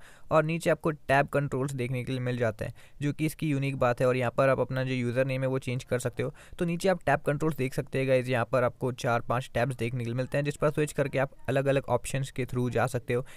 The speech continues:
जैसे कि यहाँ पर कस्टमाइजेशन बेस्ड ऑप्शंस हैं, यहाँ पर आपको काफ़ी सारी कस्टमाइजेशन बेस्ड सेटिंग्स देखने को मिल जाती हैं, जैसे कि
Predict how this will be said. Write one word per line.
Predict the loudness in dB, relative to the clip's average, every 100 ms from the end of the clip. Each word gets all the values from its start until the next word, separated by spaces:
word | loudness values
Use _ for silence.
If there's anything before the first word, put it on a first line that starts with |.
| -8 0
जैसे | 2 2
कि |
यहाँ | 2 2
पर | 2
कस्टमाइजेशन | 0 0 0 0 0 -2
बेस्ड | 0 -2
ऑप्शंस | -2 -4 -2
हैं, | -2 -4 -10 -8 0
यहाँ | 4
पर | 4
आपको | 4
काफ़ी | 2 2 4
सारी | 4 4
कस्टमाइजेशन | 2 2 2 2 2 2
बेस्ड | 2 2
सेटिंग्स | 2 2 2
देखने | -2 -2
को | -2
मिल | 0 2
जाती | 2 2
हैं, | 0 2
जैसे | 2 4 2
कि | 2